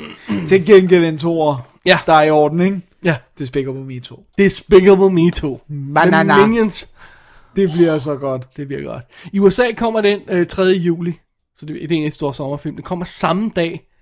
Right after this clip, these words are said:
Speaker 2: Subject to Change og bla, bla, bla, alt det der, som Lone Ranger.
Speaker 1: Ja.
Speaker 2: Lone Ranger, synes jeg, så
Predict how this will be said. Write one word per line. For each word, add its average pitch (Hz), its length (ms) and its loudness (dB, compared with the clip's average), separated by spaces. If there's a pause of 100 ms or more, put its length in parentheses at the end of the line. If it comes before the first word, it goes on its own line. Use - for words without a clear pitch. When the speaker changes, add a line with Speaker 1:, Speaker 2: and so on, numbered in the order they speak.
(720)
Speaker 2:
Subject 160 360 -4
to 170 80 -10
Change 151 400 -4
og 156 80 -14
bla, 143 120 -4
bla, 135 120 -6
bla, 135 220 -4
alt 135 120 -8
det 139 100 -8
der, 135 120 -6 (340)
som 165 240 -8
Lone 156 460 -6
Ranger. 151 320 -6 (540)
Speaker 1:
Ja. 113 120 -12 (800)
Speaker 2:
Lone 214 460 2
Ranger, 170 320 -2
synes 180 280 -10
jeg, 185 80 -8
så 180 280 -6